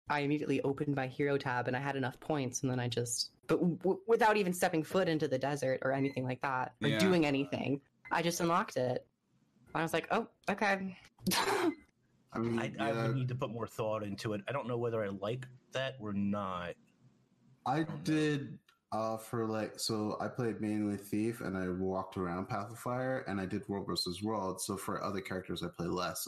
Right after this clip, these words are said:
Speaker 3: I would unlock with World versus World currency.
Speaker 1: Yeah, that's what I
Speaker 4: I
Speaker 1: would do too.
Speaker 4: personally, and I know that, that, like, World versus World players would really hate this probably,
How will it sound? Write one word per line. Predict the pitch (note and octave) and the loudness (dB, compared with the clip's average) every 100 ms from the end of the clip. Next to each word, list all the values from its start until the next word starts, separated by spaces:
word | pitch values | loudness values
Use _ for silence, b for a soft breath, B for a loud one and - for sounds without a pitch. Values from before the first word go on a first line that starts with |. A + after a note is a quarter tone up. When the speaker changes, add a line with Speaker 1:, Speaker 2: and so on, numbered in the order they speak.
| - | -4
Speaker 3:
I | |
would | F2 - | -2 -2
unlock | F#2 F#2 E2+ E2+ - | -4 -2 -2 -2 -4
with | E2 D#2+ | -8 -8
World | - E2+ | -6 -6
versus | E2 - - | -4 -6 -6
World | - - - | -8 -8 -8
currency. | - - - - - _ _ _ - | -8 -8 -12 -16 -20 _ _ _ 0
Speaker 1:
Yeah, | D3+ - - _ _ - - | 0 0 -8 _ _ -20 -6
that's | E3 F3 | -2 0
what | C#3+ | -2
I | |
Speaker 4:
I | |
Speaker 1:
would | B2+ | -2
do | - | -2
too. | F3+ C3+ | 0 0
Speaker 4:
personally, | C#3+ F3 E3+ D#3+ D3+ D#3 - - | -2 -4 -2 0 0 0 -2 -4
and | C#3 | -4
I | C#3+ | -2
know | D#3 D#3+ | 0 0
that, | D#3+ C3+ - _ _ _ | 0 -4 -8 _ _ _
that, | A2+ A#2 A#2 | -6 -6 -4
like, | A2 G#2+ | -6 -4
World | A2 A2 | -4 -2
versus | A2 - | -4 -4
World | A2 G#2+ - | -4 -6 -4
players | G#2+ G#2+ G#2 | -4 -2 -4
would | G2 | -6
really | G2 F#2+ | -6 -4
hate | F#2+ G2+ G#2 | -4 -4 -4
this | G#2+ G#2+ | -4 -6
probably, | - A#2+ B2 B2+ B2+ B2+ C3+ | -2 -2 -2 -4 -2 -2 -4